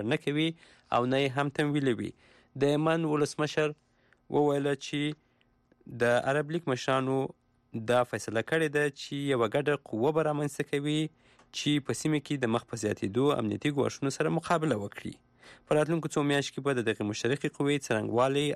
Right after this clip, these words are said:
او جوړښت هم په ډاګه سي. په این حال کې د سعودي عربستان په مشرۍ د ائتلاف جټ جنګي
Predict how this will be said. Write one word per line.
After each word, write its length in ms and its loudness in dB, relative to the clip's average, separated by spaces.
او 60 0
جوړښت 460 -2
هم 200 2
په 140 0
ډاګه 300 0
سي. 140 -14
په 100 4
این 120 2
حال 140 0
کې 120 -10
د 120 -2
سعودي 240 0
عربستان 420 -2
په 140 -6
مشرۍ 400 -2
د 120 2
ائتلاف 400 -2
جټ 160 -4
جنګي 360 0